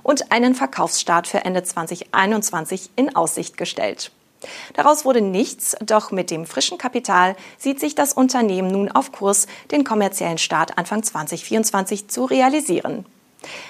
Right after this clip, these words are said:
Die Eckdaten des Morris J E haben sich gegenüber dem Konzept etwas verändert. Morris Commercial spricht jetzt von einer Nutzlast von einer Tonne und sechs Komma fünf Kubikmeter Ladekapazität bei einem zulässigen Gesamtgewicht von zwei Komma fünf Tonnen.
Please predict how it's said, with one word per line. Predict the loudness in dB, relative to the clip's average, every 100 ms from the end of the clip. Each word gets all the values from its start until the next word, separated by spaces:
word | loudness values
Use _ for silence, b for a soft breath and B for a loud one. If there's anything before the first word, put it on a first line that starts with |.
| 2
Die | 4
Eckdaten | 4 4 4 4 2 -2
des | -2 -2
Morris | -2 -2 -4 -2
J | -2 -2 -2
E | 0 0 -2
haben | 2 4 4
sich | 2 0
gegenüber | 0 0 0 2 2
dem | 2
Konzept | -4 -4 -2 -4 -4
etwas | -4 -2 0
verändert. | 0 2 4 2 2 -12 B B B
Morris | 4 6 4 2
Commercial | 2 2 2 0
spricht | -4 -2 -4 -4 -4
jetzt | -2 -4 -2
von | 0
einer | 2 2 2
Nutzlast | 0 2 2 2 0
von | -6 -4
einer | -2 -2 -2
Tonne | 0 2 4
und | 2
sechs | 2 0 -2
Komma | -2 0
fünf | -2 -4
Kubikmeter | -6 -6 -4 -4 2 2
Ladekapazität | 2 0 0 -2 -4 -6 -2 -2 -2 B B B
bei | 2 4
einem | 4 2 2
zulässigen | 0 2 2 0 -4 -4
Gesamtgewicht | -2 -2 -2 0 0 -2 -4
von | 0
zwei | 2 2
Komma | 2 0
fünf | -2 -6
Tonnen. | -6 -6 -6 -10